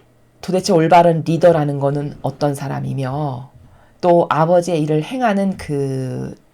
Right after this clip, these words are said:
질서가 있는데 아버지와의 나와의 관계성의 질서,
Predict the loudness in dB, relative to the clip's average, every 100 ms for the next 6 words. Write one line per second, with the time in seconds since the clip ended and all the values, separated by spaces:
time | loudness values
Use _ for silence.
0 | _ -6 -2 -2 0 -2 -2 -4 -6 -10
1 | -14 -18 -20 _ _ _ _ _ 2 2
2 | 2 0 0 -2 -2 -4 -6 -8 -10 -10
3 | -10 -8 -10 -10 -12 -12 -16 -16 -20